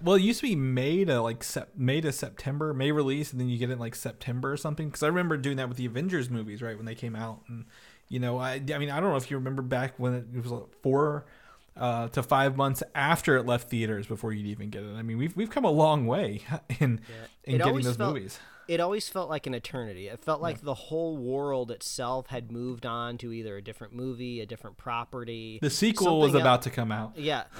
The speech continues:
Speaker 2: Many other things had happened, and now it seems like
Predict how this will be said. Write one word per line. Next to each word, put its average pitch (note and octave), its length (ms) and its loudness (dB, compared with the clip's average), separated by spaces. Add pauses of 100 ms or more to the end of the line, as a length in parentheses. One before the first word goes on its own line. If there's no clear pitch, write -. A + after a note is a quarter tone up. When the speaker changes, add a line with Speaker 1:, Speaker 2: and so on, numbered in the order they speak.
(140)
Speaker 2:
Many G3 340 0
other F3+ 160 0
things D#3+ 260 -6
had B2+ 100 -6
happened, B2+ 520 -4
and B2+ 200 -6
now C3 580 -2 (180)
it C#3 160 -6
seems F3 260 -4
like D3 320 -4